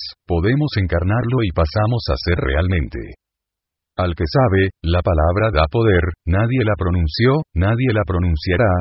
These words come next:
sino solamente aquel que lo tiene encarnado. Muchos estudiantes gnósticos se preguntan por qué no mencionamos al cuerpo vital y por qué solo contamos cuatro vehículos excluyendo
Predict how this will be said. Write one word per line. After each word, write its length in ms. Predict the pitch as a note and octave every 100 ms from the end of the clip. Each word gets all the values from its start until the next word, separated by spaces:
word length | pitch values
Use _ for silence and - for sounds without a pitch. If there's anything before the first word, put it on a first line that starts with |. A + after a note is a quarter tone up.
| F2+
sino 400 | - - F#2 D2+
solamente 640 | - G#2 G2+ E2 G2+ E2+ C2
aquel 320 | B1+ F2+ F#2+
que 160 | A#2
lo 80 | E2+
tiene 320 | - F2+ F#2+
encarnado. 720 | D#2+ D2+ E2+ F2+ E2 G1+ G1+ - _ _ _ _ _ _ _ -
Muchos 400 | E2+ A2+ - A#2+
estudiantes 640 | F#2+ - C#2 D#2 F#2 G2 G#2+
gnósticos 640 | G2 A2+ - F2 D#2+ D2
se 160 | - D#2+
preguntan 560 | C#2+ D#2+ F#2 F2+ G2+
por 240 | - E2+ D2+
qué 160 | G2
no 80 | E2
mencionamos 720 | F#2+ F#2+ E2 F2 E2+ A2+ C3
al 160 | B2+ F2+
cuerpo 320 | F2+ E2+ E2+
vital 320 | D#2+ D2+ F2
y 160 | F#2+ D#2
por 160 | F2 D#2
qué 160 | G2+
solo 320 | F#2+ G#2 G#2+
contamos 560 | G#2+ G2 D#2+ G2 A2+ G#2+ -
cuatro 320 | G#2+ G#2 F#2
vehículos 560 | D#2 G2 A2 - A#2+ G2+
excluyendo 640 | G2 - - D#2 F#2+ G#2